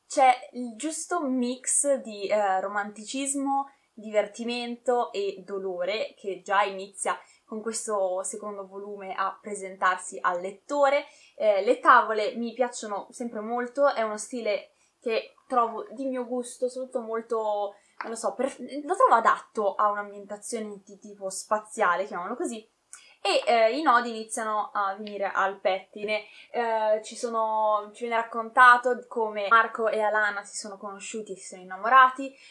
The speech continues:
sappiamo di più sui persona-, sui genitori di Marco e anche sulla sua vita precedente ad Alana e alla sua prigionia.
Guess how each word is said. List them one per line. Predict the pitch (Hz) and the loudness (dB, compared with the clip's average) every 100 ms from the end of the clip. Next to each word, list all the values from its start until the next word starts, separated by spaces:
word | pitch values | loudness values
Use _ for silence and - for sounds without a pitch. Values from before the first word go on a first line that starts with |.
| - | -20
sappiamo | 214 233 233 214 202 | -10 -8 -4 -4 -4
di | 208 | -8
più | - 220 | -12 -12
sui | 208 220 | -8 -8
persona-, | 196 190 208 196 | -8 -8 -6 -6
sui | - 214 196 185 | -8 -12 -14 -14
genitori | 190 190 190 262 262 220 190 | -16 -16 0 6 6 6 -2
di | 185 | -4
Marco | 220 247 254 - 262 254 - - - | 2 4 4 2 2 2 -10 -20 -4
e | 302 285 | 4 8
anche | 240 247 254 247 247 - | 8 6 4 6 6 4
sulla | 233 - 226 | -4 -4 -2
sua | 214 226 | 0 -2
vita | 214 214 220 | -6 -4 -4
precedente | 220 208 226 202 196 190 196 - 196 - | -4 -6 -4 -4 -4 -6 -8 0 2 2
ad | 175 170 175 | 2 0 -2
Alana | 175 160 202 185 185 185 175 | -2 0 2 4 2 0 -4
e | |
alla | 175 | -6
sua | 180 180 | -8 -10
prigionia. | - 196 190 175 175 | -10 -12 -12 -16 -20